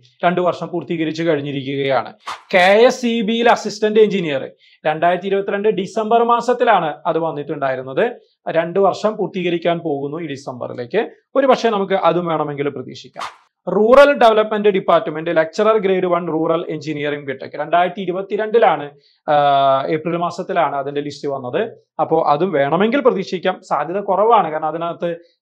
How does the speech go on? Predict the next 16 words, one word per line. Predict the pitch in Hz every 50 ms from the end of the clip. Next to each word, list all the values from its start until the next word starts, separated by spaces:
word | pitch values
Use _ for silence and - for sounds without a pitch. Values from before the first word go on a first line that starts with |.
| _ _ - 170
തസ്തികളുടെ | 156 - - 196 185 180 190 185 185
എണ്ണമൊക്കെ | 175 165 160 165 151 165
വളരെ | 160 151 147 151
കുറവാ. | 147 156 151 131 127 131 120 -
ഒരു | - 156 151 160 165 165 165 - 165
പോസ്റ്റൊക്കെയാണ് | 160 139 - - 156 143 131 147 147 135 127 127 127 -
ഉള്ളത്, | - 147 131 123 123 131
ഒന്നോ | 131 135 139 139
രണ്ടോ | 135 131 123 139
പോസ്റ്റൊക്കെയാണ് | 131 135 127 127 - 131 123 - 135 123 123
ഉള്ളത്. | 139 - -
അതൊരു | 180 208 269 277
പക്ഷേ | 269 233 - - 214 220 214 - _ _ _
കുറച്ചുകൂടെ | _ - 202 180 - 190 185 175
ചിലപ്പോൾ | 170 160 147 165 156
വൈകിയേക്കാം. | 160 151 147 139 143 143 143 139 135 - -